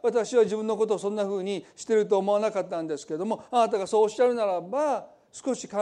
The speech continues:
える時間をください」って言って、ね。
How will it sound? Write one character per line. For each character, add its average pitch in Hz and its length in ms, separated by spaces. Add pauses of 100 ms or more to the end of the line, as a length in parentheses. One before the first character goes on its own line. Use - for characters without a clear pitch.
(180)
え 196 140
る 185 40
時 175 120
間 190 120
を 156 60
く - 100
だ 160 140
さ 240 160
い」 247 60
っ - 20
て 240 120
言 151 100
っ - 20
て、 - 340 (1120)
ね。 202 140